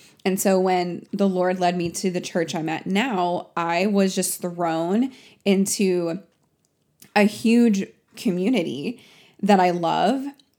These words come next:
And I had so many people to pick, to pick from, like, whoever I wanted to be friends with, I could make it happen because there were options. And not only were there a lot of people,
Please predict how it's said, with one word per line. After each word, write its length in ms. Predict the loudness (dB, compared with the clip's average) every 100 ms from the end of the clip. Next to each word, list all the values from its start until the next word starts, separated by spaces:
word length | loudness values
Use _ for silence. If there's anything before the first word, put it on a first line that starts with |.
| _ 2
And 540 | 4 4 0 -2 -6 -12 _
I 180 | 0 2
had 680 | 2 2 2 2 -2 -6 -10 _ _ _
so 440 | -12 -8 0 2 4
many 260 | 4 4 2
people 500 | 2 2 2 0 -2
to 180 | -4
pick, 500 | -6 -2 -2 -2 -6 -20 _ _ _
to 80 | -8
pick 280 | 0 -2 0
from, 280 | -2 0 -2 -4
like, 200 | -2 -2
whoever 440 | 2 2 4 2
I 120 | 2 0
wanted 580 | -2 -4 -6 -8 -10 -4
to 100 | -2
be 120 | -2
friends 420 | -2 -2 -2 0
with, 360 | 0 0 -4 -12 -20 _ _ _ 2
I 120 | 2
could 160 | 6 4
make 180 | 4
it 80 | -2
happen 420 | -6 -6 -4 -2
because 300 | -2 0 -2
there 140 | 0 0
were 220 | -2 -6
options. 680 | -8 -8 -8 -6 -6 -6 -4
And 160 | 0 2
not 240 | 4 2
only 240 | 2 2 2
were 180 | 0
there 160 | 0 0
a 60 | 0
lot 240 | -2 -6
of 160 | -10 -6
people, 640 | -4 -2 -2 -4 -4